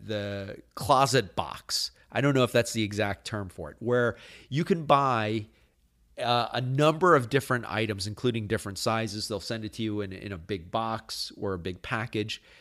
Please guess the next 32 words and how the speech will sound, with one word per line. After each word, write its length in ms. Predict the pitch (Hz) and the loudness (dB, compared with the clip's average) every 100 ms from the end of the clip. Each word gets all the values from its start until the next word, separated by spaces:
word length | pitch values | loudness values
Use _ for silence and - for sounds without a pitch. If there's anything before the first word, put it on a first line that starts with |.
| _ _ | _ _
You 180 | 117 160 | -2 0
try 380 | 175 185 156 156 | 4 6 6 6
on 560 | 139 131 127 127 127 - | 4 4 4 2 -2 -12
and 260 | 104 104 104 | -10 -8 -2
you 140 | 131 | 0
decide 300 | 147 - 131 113 | 0 4 4 4
what 220 | 107 113 | 0 -2
you 100 | 117 | -2
like, 320 | 110 110 110 - - | 0 0 -2 -10 -10
and 120 | 104 | -6
then 160 | 104 | -4
you 160 | 110 131 | 0 0
keep 320 | - 139 127 | 2 0 0
what 140 | 123 123 | 0 0
you 100 | 117 | 0
want 140 | 110 | 0
to 60 | 107 | -4
keep, 260 | 117 110 | -6 -6
and 100 | 101 | -6
then 160 | 104 98 | -8 -8
you 80 | 95 | -8
send 300 | - 95 87 | -6 -8 -10
the 60 | |
rest 300 | 82 78 - | -12 -12 -12
back. 260 | - - 113 | -14 -12 -8
It's 160 | 117 | -4
an 100 | 151 | 0
interesting 480 | 202 240 240 - 180 | 0 0 -2 0 0
model. 480 | 170 190 185 120 - - - | 2 4 6 4 2 -10 -8
However, 440 | 143 160 170 156 143 | 2 6 6 6 6
I 140 | 131 | 4
th-, 280 | 127 - | 2 -4